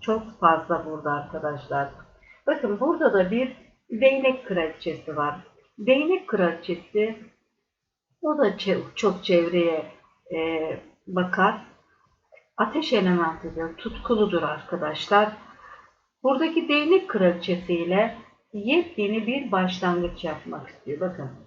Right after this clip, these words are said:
değnek kralı, yukarıdan aşağı çekiyorum. Değnek prensi ve değnek kraliçesi. Yani tutku çok büyük.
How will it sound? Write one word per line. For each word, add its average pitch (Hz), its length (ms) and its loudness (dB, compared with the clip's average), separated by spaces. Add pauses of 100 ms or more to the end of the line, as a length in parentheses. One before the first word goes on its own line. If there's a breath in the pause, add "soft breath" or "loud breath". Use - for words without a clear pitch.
(240)
değnek 226 440 2
kralı, 254 640 0
yukarıdan 180 520 0
aşağı 175 480 -2
çekiyorum. 214 640 -2 (460 loud breath)
Değnek 180 460 0
prensi 233 500 4
ve 254 300 4 (340)
değnek 254 420 -2
kraliçesi. 143 760 -8 (500 soft breath)
Yani 285 360 6 (180)
tutku 262 440 -2
çok 233 360 4
büyük. 143 220 -8